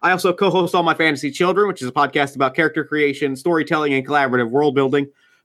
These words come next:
But for today, I am the designer and producer of the game Mission Accomplished, which is a role-playing game of super spies and office meetings.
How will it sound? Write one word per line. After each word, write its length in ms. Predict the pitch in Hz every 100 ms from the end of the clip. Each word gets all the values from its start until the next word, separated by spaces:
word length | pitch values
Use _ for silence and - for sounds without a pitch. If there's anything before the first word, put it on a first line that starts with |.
| -
But 220 | 285 -
for 120 | 214
today, 400 | 196 165 202 202
I 140 | 165 165
am 160 | 156
the 100 | 147
designer 640 | 139 135 160 196 190 185 - _ _ _
and 340 | - 147 139 135
producer 480 | 147 139 180 - 170
of 360 | 135 127 123
the 100 | 117
game 280 | 127 135 127
Mission 260 | 208 262 214
Accomplished, 560 | 160 156 135 156 165
which 120 | 143 139
is 120 | 139
a 80 | 131
role-playing 400 | 180 180 170 156
game 200 | 156 135
of 80 |
super 300 | 123 247 240
spies 500 | 226 - 196 185 170 -
and 160 | 156 -
office 340 | 139 131 117 -
meetings. 460 | 101 - - -